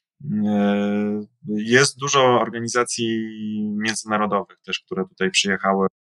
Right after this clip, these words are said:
pomagać, natomiast, no, skala tego kryzysu jest tak wielka, że, e,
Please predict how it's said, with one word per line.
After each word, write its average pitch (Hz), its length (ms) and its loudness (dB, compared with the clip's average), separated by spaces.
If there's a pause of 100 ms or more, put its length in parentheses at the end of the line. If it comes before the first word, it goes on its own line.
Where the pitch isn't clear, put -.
(180)
pomagać, 104 580 2
natomiast, 117 420 -8
no, 110 60 -16
skala 123 380 4
tego 104 560 2 (500)
kryzysu 117 380 2
jest 104 220 2
tak 113 200 4
wielka, 110 420 2
że, 104 460 2 (680)
e, 170 120 -6